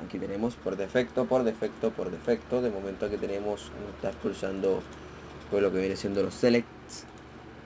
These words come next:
Vamos a ver si está funcionando a la perfección lo que queremos. Vamos a darle esto. Uy, falta el botón de enviar. Sabía que faltaba algo. Categorías.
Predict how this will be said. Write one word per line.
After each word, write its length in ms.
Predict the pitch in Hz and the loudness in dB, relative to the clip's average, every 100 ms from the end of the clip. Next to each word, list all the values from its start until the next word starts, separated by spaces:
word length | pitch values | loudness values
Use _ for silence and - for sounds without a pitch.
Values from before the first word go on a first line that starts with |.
| - - | -14 -8
Vamos 260 | 98 104 | -6 -2
a 80 | 98 | 2
ver 200 | 104 107 | 4 2
si 120 | - | 0
está 180 | 104 95 | -4 -4
funcionando 500 | - 110 - 107 101 | -4 -6 -4 -4 0
a 40 | 104 | 2
la 60 | |
perfección 640 | 104 107 113 113 - 127 131 - - - - - - - - - - - 65 | 2 2 2 2 4 4 4 -4 -14 -16 -16 -14 -14 -14 -16 -16 -16 -14 -6
lo 100 | 87 | -4
que 120 | 98 101 | -2 6
queremos. 460 | 120 117 117 120 | 6 8 4 0
Vamos 240 | - 104 98 | -6 -8 -8
a 40 | |
darle 280 | 98 98 101 | -6 -6 -6
esto. 320 | - - 143 - | -4 0 0 2
Uy, 200 | 160 - | 0 2
falta 280 | 110 98 107 | 0 0 0
el 80 | 101 | 2
botón 320 | 104 107 107 | 2 2 4
de 80 | 110 | 4
enviar. 420 | 110 117 117 123 | 6 8 6 4
Sabía 300 | - 95 101 | 0 -2 -2
que 80 | 104 | -2
faltaba 500 | - 95 98 98 95 | -4 -4 -2 0 0
algo. 280 | 92 98 110 - - - - - - | -2 -4 -6 -10 -18 -18 -18 -16 2
Categorías. 840 | 123 113 98 95 95 95 95 92 | 4 6 2 0 0 0 -2 -6